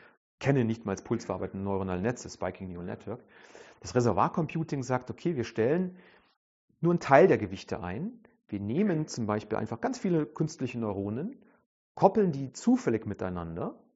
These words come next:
das sind zufällige Komponente, und auch die Gewichte werden zufällig eingestellt."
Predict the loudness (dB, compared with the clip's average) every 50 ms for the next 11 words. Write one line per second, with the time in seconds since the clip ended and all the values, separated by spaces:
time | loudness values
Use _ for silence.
0 | _ _ _ _ -20 -10 -6 -6 -6 -4 -6 -8 -8 -8 -8 -8 -8 -8 -8 -8
1 | -8 -8 -8 -8 -6 -6 -4 -4 -4 -4 -4 -4 -4 -2 0 -2 -2 -2 -2 -2
2 | -2 -2 0 -2 -2 -4 -4 -4 -6 -6 -6 -6 -6 -8 -6 -8 -8 -10 -10 -10
3 | -12 -12 -10 -8 -8 -8 -8 -10 -14